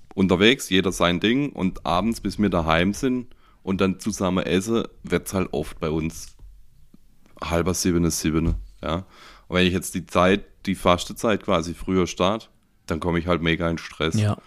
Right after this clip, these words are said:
Speaker 1: Und deswegen haben wir gesagt, okay, dann essen wir lieber abends zusammen, morgens zusammen frühstücke, den wir eh nicht, wenn jetzt ganz normal unter der Woche, es ist jetzt halt nur das Wochenende,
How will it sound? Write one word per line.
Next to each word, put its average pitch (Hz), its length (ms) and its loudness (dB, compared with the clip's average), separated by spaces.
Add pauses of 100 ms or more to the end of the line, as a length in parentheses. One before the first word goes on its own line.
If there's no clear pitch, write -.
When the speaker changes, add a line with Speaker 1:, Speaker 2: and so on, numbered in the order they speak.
(480)
Speaker 1:
Und 95 100 0
deswegen 104 280 4
haben 107 80 4
wir 107 80 4
gesagt, 104 320 -2
okay, 110 300 2
dann 104 140 2
essen 92 200 -2
wir 95 80 -2
lieber 90 240 -2
abends 110 340 -2
zusammen, 127 300 0
morgens 95 400 0
zusammen 95 240 4
frühstücke, 101 500 -2
den 90 180 2
wir 78 120 -2
eh 87 100 0
nicht, 143 300 -2
wenn 113 220 0
jetzt 104 180 -4
ganz 104 240 -2
normal 107 400 0
unter 107 240 -2
der 110 140 -8
Woche, 110 240 -6
es - 100 -12
ist 90 120 -6
jetzt 87 280 -4
halt 90 160 2
nur 90 120 0
das 85 100 -4
Wochenende, 110 500 0